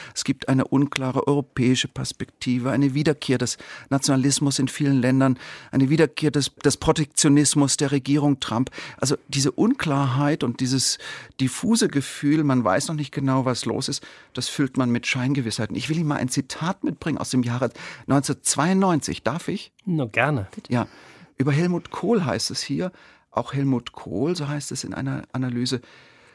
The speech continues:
Speaker 1: scheint nichts mehr und will nichts mehr gelingen.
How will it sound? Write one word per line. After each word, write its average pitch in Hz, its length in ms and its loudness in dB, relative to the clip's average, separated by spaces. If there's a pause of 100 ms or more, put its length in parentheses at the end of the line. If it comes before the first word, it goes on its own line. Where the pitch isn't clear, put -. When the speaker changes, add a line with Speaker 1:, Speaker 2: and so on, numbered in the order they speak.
(100)
Speaker 1:
scheint - 440 -4
nichts 135 400 -2
mehr 127 220 0
und 98 200 -4
will 117 220 2
nichts 117 380 -2
mehr 107 140 0
gelingen. 95 540 -6